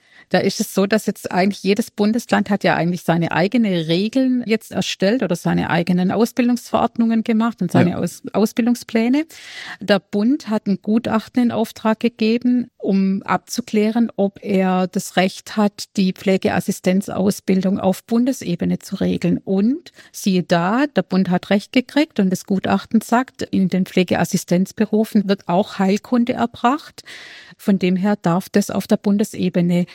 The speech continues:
Speaker 1: dann geregelt werden. Der Bund will jetzt, äh, dieses Gesetz und die Regelungen erlassen in einer Bundesrahmenempfehlung, wo sich dann die Länder, ja, dran orientieren müssen. Also da gibt's dann keine können oder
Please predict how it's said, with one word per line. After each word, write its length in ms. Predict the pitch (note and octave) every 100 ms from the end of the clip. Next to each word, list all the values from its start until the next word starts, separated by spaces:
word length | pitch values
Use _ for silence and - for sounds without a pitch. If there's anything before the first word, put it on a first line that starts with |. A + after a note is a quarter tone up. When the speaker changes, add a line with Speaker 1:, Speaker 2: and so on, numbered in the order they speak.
| - - _
Speaker 1:
dann 220 | - A3 A3
geregelt 500 | A#3+ F#3 F3+ F#3+ E3+
werden. 400 | D#3+ E3 F3 G#3 -
Der 80 | F#3
Bund 440 | G#3 G#3+ C#4 -
will 200 | G3+ G3+
jetzt, 640 | F#3+ G3+ B3 - - -
äh, 240 | - G3 G3+
dieses 600 | G3+ - G3 - - -
Gesetz 640 | - G3 - G#3+ - - - -
und 260 | G3 F#3+ -
die 60 |
Regelungen 580 | F#3+ F#3+ G3 A3 G#3+ G3
erlassen 560 | - F3+ F3 G#3 - B3+
in 180 | A#3+ F#3+
einer 200 | F3+ F#3
Bundesrahmenempfehlung, 1500 | G3 F#3+ - E3+ F#3 A#3 A#3+ B3 B3 - B3 B3 B3+ C4 C#4 - - - -
wo 140 | E3+ G#3
sich 260 | - -
dann 200 | - F#3+
die 140 | G3+ F#3
Länder, 760 | E3+ F3 G3 A#3+ B3+ B3 B3 A#3+ - - - -
ja, 460 | - F#3 F3 A3+ - _
dran 220 | - G3+
orientieren 840 | - F3+ G3 F#3 - G#3 G#3 F#3 F3
müssen. 400 | G3 - - D#4+ E4+
Also 240 | - F#3+
da 80 | F#3
gibt's 220 | - -
dann 120 | F#3+
keine 400 | F#3+ F3+ F3+ F3+ - -
können 380 | F3+ F#3+ G#3+ A3
oder 280 | F3 E3+